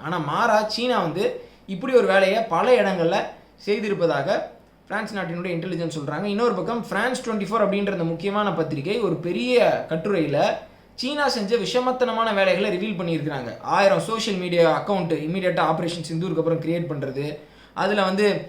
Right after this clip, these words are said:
ரஃபேல் போர் விமானம் ரொம்ப மோசம், ரஃபேல் போர் விமானத்தை இந்தியா இழந்துட்டாங்க அப்படின்னு அதை பத்தி பயங்கரமா பிரச்சாரம் பரப்புறது, இந்தோனேஷியால இருக்கக்கூடிய ஒரு அதிகாரி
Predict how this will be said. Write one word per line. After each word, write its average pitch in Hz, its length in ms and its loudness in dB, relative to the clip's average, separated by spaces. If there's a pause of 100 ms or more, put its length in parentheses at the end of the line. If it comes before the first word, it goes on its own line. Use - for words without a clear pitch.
(200)
ரஃபேல் 220 340 4
போர் 202 140 2
விமானம் 175 320 2
ரொம்ப 190 140 0
மோசம், 180 440 0
ரஃபேல் 208 280 -2
போர் 185 120 -2
விமானத்தை 170 360 -2
இந்தியா 180 220 2
இழந்துட்டாங்க 170 480 0
அப்படின்னு 160 360 0 (360)
அதை 196 200 -2
பத்தி 202 160 -2
பயங்கரமா 185 360 -2
பிரச்சாரம் 170 400 0
பரப்புறது, 151 400 -2 (380)
இந்தோனேஷியால 233 580 2
இருக்கக்கூடிய 202 480 -2
ஒரு 196 120 2
அதிகாரி 180 520 4